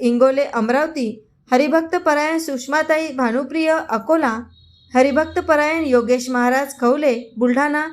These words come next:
यांचा दैनिक कीर्तनाचा कार्यक्रम पार पडणार आहे. तर शनिवार दिनांक सतरा फेब्रुवारी दुपारी बारा ते दोनच्या दरम्यान काल्याचे कीर्तन हरिभक्त परायण उमेश महाराज जाधव हे करणार आहेत. तर हरिभक्त परायण गणेश महाराज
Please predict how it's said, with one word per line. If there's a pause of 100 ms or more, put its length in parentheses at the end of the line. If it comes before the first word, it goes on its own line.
(160)
यांचा
दैनिक
कीर्तनाचा
कार्यक्रम
पार
पडणार
आहे. (480)
तर
शनिवार
दिनांक
सतरा
फेब्रुवारी
दुपारी
बारा
ते
दोनच्या
दरम्यान (120)
काल्याचे
कीर्तन (420)
हरिभक्त
परायण
उमेश
महाराज
जाधव
हे
करणार
आहेत. (340)
तर
हरिभक्त
परायण
गणेश
महाराज